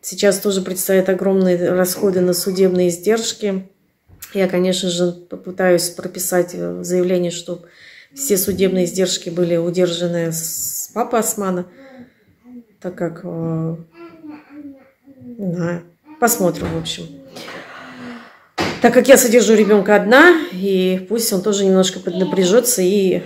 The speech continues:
раз не помогал добровольно, пусть теперь, э, ещё и судебные издержки платит. Я такого мнения. Вот. А о чём я вообще, о другом хотела поговорить, куда-то заехала,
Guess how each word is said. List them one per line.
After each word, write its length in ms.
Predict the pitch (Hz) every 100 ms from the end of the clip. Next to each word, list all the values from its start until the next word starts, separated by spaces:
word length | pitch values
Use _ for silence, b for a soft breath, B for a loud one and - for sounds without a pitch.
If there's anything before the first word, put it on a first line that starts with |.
| -
раз 600 | 180 180 170 - - - -
не 140 | 190
помогал 500 | 185 190 185 190 175
добровольно, 600 | 175 175 180 208 320 320
пусть 300 | - 262 -
теперь, 420 | - 226 294 302 214
э, 380 | 185 180 180 180
ещё 240 | 180 220
и 60 | 214
судебные 420 | - 185 196 190
издержки 400 | 170 180 - -
платит. 420 | - 170 165 160
Я 160 | 165 214
такого 360 | 220 190 190
мнения. 460 | 185 175 165 160 160 - - B B B B 762 762 762 B 698 B B B _
Вот. 480 | - 214 220 208 -
А 180 | - 214
о 40 | 226
чём 220 | 254 302
я 120 | 254
вообще, 260 | 220 220 202
о 160 | 190
другом 320 | 202 226 233 226
хотела 320 | 202 208 190
поговорить, 720 | 190 180 202 214 262 262 -
куда-то 300 | - 185 202
заехала, 720 | 185 196 196 185 214 226 233